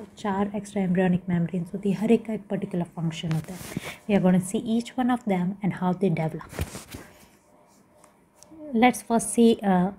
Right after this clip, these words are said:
diagram। ये आप देखिए, this,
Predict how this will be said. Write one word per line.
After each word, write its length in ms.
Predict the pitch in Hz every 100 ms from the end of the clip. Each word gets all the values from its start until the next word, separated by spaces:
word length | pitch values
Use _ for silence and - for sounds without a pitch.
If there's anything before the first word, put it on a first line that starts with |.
| - _ _ _ _
diagram। 460 | 202 190 160 160 165 - - - _ _ _ _ _ _ _ _ _ - - - - - - - - - - _ _ 220
ये 160 | 254
आप 100 | 277
देखिए, 500 | 220 202 202 196 233
this, 480 | 233 247 208 285 -